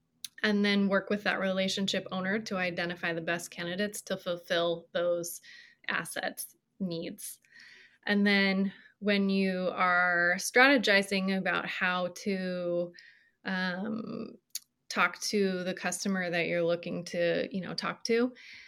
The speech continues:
there's this idea of currency, and everybody has a currency. Everybody,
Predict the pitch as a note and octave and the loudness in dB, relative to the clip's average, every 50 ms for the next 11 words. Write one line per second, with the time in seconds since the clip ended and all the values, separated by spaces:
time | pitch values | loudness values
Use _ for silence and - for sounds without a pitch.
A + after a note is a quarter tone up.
0 | - - _ _ _ _ _ _ _ - G3 - - _ _ _ - G3+ G3 F#3+ | -20 -20 _ _ _ _ _ _ _ -14 -14 -14 -14 _ _ _ -2 0 0 0
1 | F#3 - G3+ G3 - G3+ G3+ F#3+ - F3+ G3 A3 G#3+ G#3+ - - G3 F#3 E3+ F3 | 0 -2 -2 0 0 0 0 0 2 2 0 0 0 -2 -6 -4 -2 0 0 0
2 | G3+ G3 - - A#3+ B3 B3+ C#4 C#4+ C#4 C#4 - _ - - G3+ F#3+ F#3+ - - | 0 0 0 0 2 4 4 4 2 0 -2 -8 _ -2 0 0 0 0 -2 -2
3 | _ - G#3+ G#3 G3 G#3+ A3+ A3 G#3+ A#3 A3+ A3+ A3+ A3+ A#3 A#3 A3+ - A3+ G3 | _ 4 4 4 6 6 4 6 6 4 4 4 4 4 2 0 0 2 4 6
4 | F#3+ F#3+ F3 F3+ E3+ - - - - G#3 F#3 - - E3+ E3 D#3+ E3 D#3+ - - | 6 6 4 0 -4 -6 -8 -8 -6 -6 -6 -2 -2 -2 0 0 -2 -6 -6 -4
5 | - - - F#3 G3 - _ A3+ G3 G3 F#3+ G#3 G#3+ G#3+ G3+ G#3 G3+ G3 G3 G3 | -4 -4 -4 -4 -8 -10 _ -2 -2 0 2 4 4 4 4 4 4 4 4 4
6 | G3 F#3+ F#3+ F#3 F#3 F#3+ G3 - | 4 2 2 0 0 -2 -2 -4